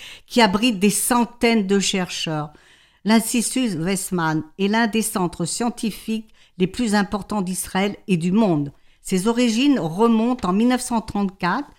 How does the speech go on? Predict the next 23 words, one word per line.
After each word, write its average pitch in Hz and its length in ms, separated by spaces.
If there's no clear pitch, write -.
lorsqu'il 208 380
a 208 40
été 208 300
fondé 196 520
par 180 220
Chaim 190 500
Weizmann 170 600
sous - 180
le 208 160
nom 214 300
d'Institut 226 800
de 180 100
recherche 190 560
Daniel 202 540
Seff, - 580
avant 196 280
d'être 175 360
rebaptisé 190 760
en 151 100
mille 240 160
neuf 269 140
cent 208 200
quarante-neuf 165 800